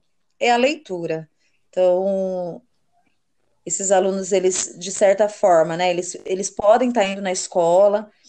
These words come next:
eles podem tá, é, pegando livro, é só conversar com as coordenações. Escola pública, nós professores não estamos indo, os alunos não estão indo, mas tem os coordenadores pedagógicos,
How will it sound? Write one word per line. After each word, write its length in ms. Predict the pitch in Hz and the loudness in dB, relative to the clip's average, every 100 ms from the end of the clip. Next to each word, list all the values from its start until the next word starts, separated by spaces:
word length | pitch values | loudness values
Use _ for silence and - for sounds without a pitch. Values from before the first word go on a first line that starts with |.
| _ _ | _ _
eles 180 | 170 - | -12 -8
podem 480 | - 185 208 214 | 2 4 4 2
tá, 340 | 214 190 190 - | -4 -4 -4 -10
é, 480 | - 175 170 165 160 | -6 -2 0 0 -2
pegando 420 | 175 170 185 180 | -2 -2 -2 -2
livro, 420 | 180 175 190 196 | -4 -6 -10 -4
é 60 | 175 | -4
só 220 | 165 190 | -2 -4
conversar 400 | 190 208 196 - | -2 -4 -2 -2
com 100 | - | -4
as 80 | 185 | -10
coordenações. 840 | - 180 175 180 - 160 160 180 | -6 -6 -6 -8 -8 -8 -8 -8
Escola 360 | 180 - 180 175 | -10 -4 -2 -2
pública, 580 | 208 190 196 - 175 175 _ - | -4 -10 -10 -4 -4 -4 _ -4
nós 140 | 220 247 | -4 -2
professores 540 | 214 214 - 196 190 | -6 -8 -4 -4 -2
não 100 | 185 | -6
estamos 400 | 180 180 175 175 | -4 -4 -6 -8
indo, 240 | 190 240 | -4 -4
os 100 | 247 | -2
alunos 360 | 214 196 208 208 | 0 0 -2 -8
não 100 | 190 | -8
estão 240 | 190 - | -10 -8
indo, 220 | 185 214 220 | -8 -6 -6
mas 200 | 196 - | -6 -8
tem 240 | 202 220 | -10 -8
os 120 | 233 | -8
coordenadores 520 | - 190 190 180 175 | -6 -4 -4 -2 -6
pedagógicos, 880 | - 165 165 160 165 202 202 226 - | -6 -2 0 4 4 2 0 -12 -16